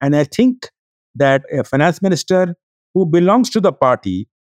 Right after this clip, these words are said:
is certainly is in a better position to take important decisions for the government, because he should have the best of equations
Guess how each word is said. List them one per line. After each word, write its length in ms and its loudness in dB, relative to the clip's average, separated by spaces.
is 180 -4
certainly 720 2
is 100 -2
in 120 -2
a 80 0
better 320 -2
position 600 -4
to 180 -4
take 300 0
important 540 0
decisions 800 -4
for 80 0
the 140 0
government, 480 0
because 460 0
he 100 0
should 240 -2
have 380 0
the 100 0
best 400 -2
of 140 0
equations 840 -4